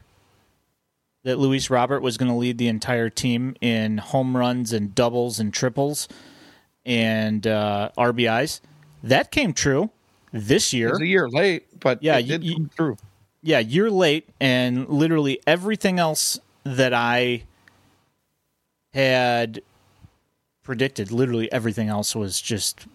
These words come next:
Speaker 1: way off. Just because nobody on the team performed except for Luis Robert,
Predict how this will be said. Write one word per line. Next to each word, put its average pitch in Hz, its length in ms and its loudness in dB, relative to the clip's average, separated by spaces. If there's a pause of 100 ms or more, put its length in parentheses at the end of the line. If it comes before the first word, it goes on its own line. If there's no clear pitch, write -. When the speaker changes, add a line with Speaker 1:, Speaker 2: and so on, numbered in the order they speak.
(180)
Speaker 1:
way 120 320 2
off. 98 520 -6
Just 226 220 2
because 196 480 0
nobody 165 760 2
on 147 160 -2
the 135 60 -2
team 147 340 -2
performed 151 480 -2
except 113 280 -2
for 123 100 0
Luis 113 260 -2
Robert, 123 340 -2